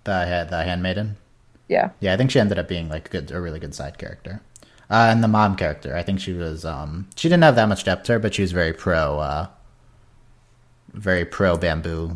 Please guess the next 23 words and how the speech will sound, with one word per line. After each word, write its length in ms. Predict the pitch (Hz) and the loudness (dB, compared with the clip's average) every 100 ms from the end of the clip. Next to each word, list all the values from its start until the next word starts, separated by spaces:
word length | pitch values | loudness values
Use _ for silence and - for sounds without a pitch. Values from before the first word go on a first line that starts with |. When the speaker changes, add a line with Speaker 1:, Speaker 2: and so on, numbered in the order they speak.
| 80 | -6
Speaker 1:
Girl, 340 | 78 69 92 101 | -4 -2 -4 -2
as, 160 | 95 | -2
as 160 | 92 90 | 0 0
opposed 400 | 87 90 85 - | 0 0 0 6
to, 100 | 131 - - | 6 6 -4
<laughs> 160 | - - | -2 2
we 80 | |
keep 240 | 156 165 151 | 4 4 4
calling, 260 | 107 98 | 4 2
yeah, 100 | 92 | 0
di-, 180 | 87 110 | -2 -6
this 280 | 98 - - 127 151 | -6 -10 4 6 8
is 80 | |
the 80 | 156 | 6
same 220 | 147 202 | 10 10
person 280 | 165 131 - | 12 8 8
we're 100 | 90 | -2
referring 260 | 76 69 78 | -2 -8 -10
to, 100 | 92 | -6
but, 220 | 95 90 | -2 0
uh, 180 | 85 87 - - - | 0 -2 -8 -14 6
Speaker 2:
Little 180 | 220 214 | 10 12
Bamboo. 460 | 190 185 165 185 | 12 8 4 0